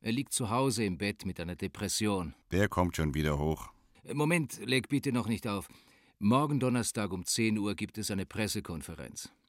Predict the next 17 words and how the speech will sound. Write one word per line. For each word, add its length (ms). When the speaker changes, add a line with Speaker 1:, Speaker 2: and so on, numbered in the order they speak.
Speaker 1:
Der 120
erste 360
Staatsanwalt 800
informiert. 800
Eingeladen 560
sind 160
Medienvertreter 800
von 160
nah 200
und 100
fern. 320
Eingeladen 540
sind 200
wir 160
alle, 340
auch 120
du. 240